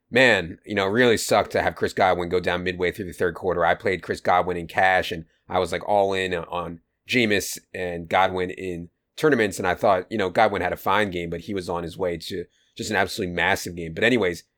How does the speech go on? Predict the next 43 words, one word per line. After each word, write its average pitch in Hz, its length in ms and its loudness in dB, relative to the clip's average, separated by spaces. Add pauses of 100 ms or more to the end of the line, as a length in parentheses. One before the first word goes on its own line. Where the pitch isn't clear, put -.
(100)
now 101 200 2
he's 127 200 0
on 104 100 2
the 90 80 -2
sideline. 85 580 -2 (200)
Now 95 160 0
Scotty 101 320 0
Miller 107 520 4 (280)
pulled 113 200 2
his 160 140 2
hamstring, 101 640 -2 (300)
Godwin 123 380 4
hamstring, 101 480 -4
Mike 92 180 -4
Evans 135 300 2
hamstring. 95 400 -4
Somebody's 117 460 0
head 92 200 -2
should - 180 -4
roll 90 380 2 (160)
in 101 100 -6
the 98 60 -2
training 123 300 2
department 90 400 -2
there 90 160 0
for - 100 -12
the 85 80 -8
Bucks. 107 320 2
They 107 160 4
are 120 120 4
down 101 260 -4
to 95 180 -8
Breshad 107 380 0
Perriman, 92 420 -2 (400)
Justin 120 380 2
Watson, 95 540 0 (260)
Ishmael 135 440 2
Hyman, 92 400 0
and - 80 -10
then 101 100 0
they 92 100 -2
just 107 320 -2
signed 98 400 -2